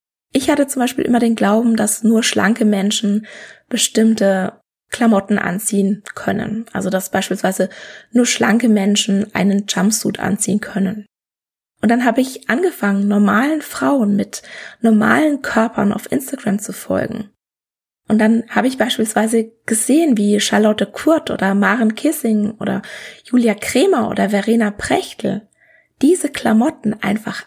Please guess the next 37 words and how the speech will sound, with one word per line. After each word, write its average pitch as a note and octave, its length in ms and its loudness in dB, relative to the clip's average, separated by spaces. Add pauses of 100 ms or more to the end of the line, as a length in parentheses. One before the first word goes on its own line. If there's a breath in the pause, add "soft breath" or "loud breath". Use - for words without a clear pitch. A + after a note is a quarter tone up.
anziehen. - 760 -6
Und A3+ 120 4
es A3+ 120 0
waren C4 160 0
auch C4 120 -4
noch C4 100 0
so E4+ 220 -2
viele - 320 -2
andere. E4+ 440 0
Und G#3+ 200 0 (320 loud breath)
plötzlich - 520 -2
hatte - 160 -2
ich - 120 -4
diese - 360 -2
Eingebung, A3 840 2 (300 loud breath)
dass - 320 -2
ich - 320 -4
auch B3+ 340 0
jetzt D4+ 420 0
mir A#3+ 200 0
einfach - 440 -2
einen A#3 400 2
Jumpsuit C4 540 -4
kaufen B3+ 480 0 (160)
und A#3 220 -2
anziehen G3+ 420 0
und G#3+ 180 2
rocken G#4 440 -2
kann. G3+ 340 -4 (380 loud breath)
Und A#3+ 160 2
genau C4 500 4
das - 380 -2
habe D4 100 2
ich D#4 80 2
dann C#4 160 -4
auch - 300 -2
gemacht. B3+ 600 -2